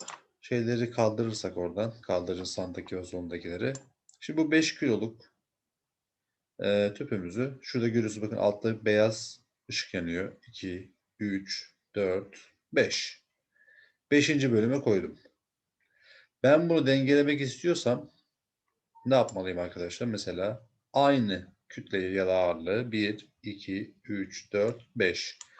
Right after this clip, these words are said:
Beşe koyarsam ne olur? Tam dengeye gelir. Ancak bu beş olanı,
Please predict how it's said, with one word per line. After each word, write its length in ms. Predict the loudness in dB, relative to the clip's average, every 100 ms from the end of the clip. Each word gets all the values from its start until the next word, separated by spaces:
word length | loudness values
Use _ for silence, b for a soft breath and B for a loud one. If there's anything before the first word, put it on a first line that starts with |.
| B B _ 0
Beşe 260 | 2 4 6
koyarsam 420 | 6 6 2 2
ne 40 |
olur? 420 | 2 2 -4 -10 _ _ _
Tam 360 | 2 4 4 4
dengeye 460 | 2 2 0 0 0
gelir. 500 | -6 -12 -14 -16 _ _ _ _ _ _ _ _ _ _ _ _ _ _ _ _ _ _ _ 4
Ancak 440 | 6 8 4 4
bu 180 | 2 6
beş 200 | 6 8
olanı, 380 | 8 6 2